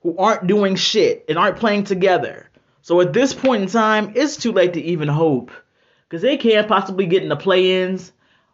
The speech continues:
But honestly, I don't see them getting into the fucking playoffs. They'll be sitting there, lackadaisical, lead blowing asses home like they've been do-, like, like they've been doing.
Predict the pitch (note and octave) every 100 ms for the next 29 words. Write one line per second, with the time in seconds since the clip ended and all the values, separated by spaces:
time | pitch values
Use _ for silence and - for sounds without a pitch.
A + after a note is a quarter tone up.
0 | _ D3+ E3 G3+ A#3+ A#3+ A#3+ B3 F#3+ G3+
1 | A3+ G#3+ G#3+ G#3 F#3 F#3 C#3 E3+ F3 E3
2 | - F3+ F3 - D#3 C#3+ E3+ E3 D3 D3+
3 | D#3 A#2+ A2+ - - _ _ _ _ D3
4 | G3 G3 F#3+ - G#3 F#3+ G3 F#3+ G#3 G#3+
5 | - C#3+ D#3 F#3+ F3+ F3 F3 F#3+ F3+ E3
6 | D3+ F#3+ E3+ E3+ F3+ F3+ - D#3 D#3 D#3+
7 | D#3 G3+ F3 C3+ C#3+ C#3+ E3 F3 F#3 G3
8 | E3+ E3+ C3 B2 _ C3 B2 C#3 C#3+ D#3+
9 | E3 G3+ G#3 D#3 A#2+ A2+ G2+